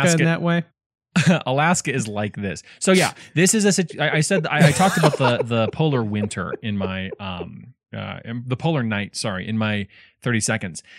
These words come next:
Speaker 1: So,
Speaker 2: Yeah.
Speaker 1: uh, like Alaska, there comes a point in April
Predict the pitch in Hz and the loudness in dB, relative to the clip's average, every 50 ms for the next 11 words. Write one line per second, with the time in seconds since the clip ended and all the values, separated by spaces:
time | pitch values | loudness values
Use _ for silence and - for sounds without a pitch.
0 | - - _ - 170 156 147 135 127 123 123 131 123 131 127 117 110 110 110 123 | -20 -14 _ 0 2 4 4 4 2 2 -2 -4 -2 0 0 0 0 -2 -4 -6
1 | 139 139 135 131 113 113 120 117 - - 160 151 135 123 123 - - 147 147 147 | -6 -4 -2 0 0 0 0 -2 -2 0 0 2 2 2 0 -2 -2 -4 -4 -2
2 | 117 131 131 135 131 - 131 123 127 131 147 139 - - 110 107 113 123 - - | 0 0 0 0 0 0 0 0 2 0 0 -2 -2 -2 -2 -2 -2 -2 -4 -8
3 | - - _ 127 117 113 113 113 113 117 113 - _ _ _ - 110 110 104 - | -10 -10 _ -2 0 0 0 0 -2 -4 -6 -10 _ _ _ -4 -4 -2 -2 -4
4 | 107 104 98 101 104 107 | -6 -4 -4 -4 -6 -8